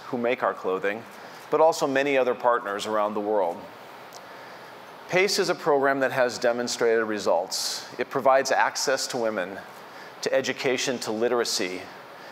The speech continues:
to financial literacy, to healthcare knowledge, to home and professional skills. And it's been demonstrated not just to increase women's self-esteem and success, which it does,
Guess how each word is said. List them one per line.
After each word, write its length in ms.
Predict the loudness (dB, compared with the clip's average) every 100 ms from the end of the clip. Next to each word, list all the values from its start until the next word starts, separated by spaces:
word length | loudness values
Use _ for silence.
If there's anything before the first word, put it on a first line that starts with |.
| -12
to 80 | -8
financial 520 | -4 0 0 0 0
literacy, 640 | 0 0 0 0 -2 -2 -6 -14 -18 -18 -18 -10 -4
to 80 |
healthcare 520 | 0 2 2 0 0 2
knowledge, 640 | 4 4 4 2 -2 -8 -10 -12
to 100 | -8
home 500 | -4 2 4 2 0 -6 -10 -18 -18 -8
and 140 | -6 -4
professional 600 | -4 2 2 0 -4 -4
skills. 640 | -2 0 0 0 -4 -8 -10 -16 -18 -18 -16 -16 -10 -4
And 100 | -2
it's 120 | 0
been 220 | 0 2
demonstrated 800 | 4 2 0 0 4 4 4 -2 -8 -14 -16 -12 0
not 280 | 2 2
just 420 | 2 0 0 -4 -2
to 300 | 0 0 0
increase 600 | -4 -2 0 0 0 -2
women's 380 | 0 0 0
self-esteem 800 | 2 2 2 -2 -2 0 0 0 -4 -4
and 160 | -4 -2
success, 720 | -2 0 4 4 4 -2 -4
which 180 | -4 -4
it 120 | 0
does, 480 | 4 4 4 -2